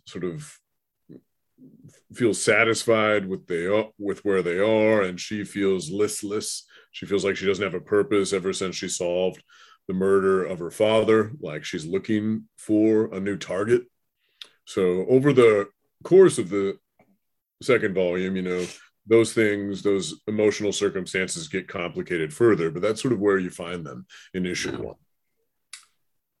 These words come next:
Speaker 2: Yeah, I really like where Skinner's story goes in this, this volume. And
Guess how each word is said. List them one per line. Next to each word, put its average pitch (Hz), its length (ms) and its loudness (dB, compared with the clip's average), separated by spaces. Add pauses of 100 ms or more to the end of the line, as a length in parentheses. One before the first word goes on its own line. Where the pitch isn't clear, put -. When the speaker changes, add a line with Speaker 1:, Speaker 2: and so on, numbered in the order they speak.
(220)
Speaker 2:
Yeah, 113 160 6
I 139 180 2
really 170 240 6
like 135 360 2
where 113 160 4
Skinner's 107 500 0
story 98 320 -2
goes 92 280 0
in 90 80 -4
this, 85 380 -6
this 90 220 0
volume. 87 520 0
And 76 220 -6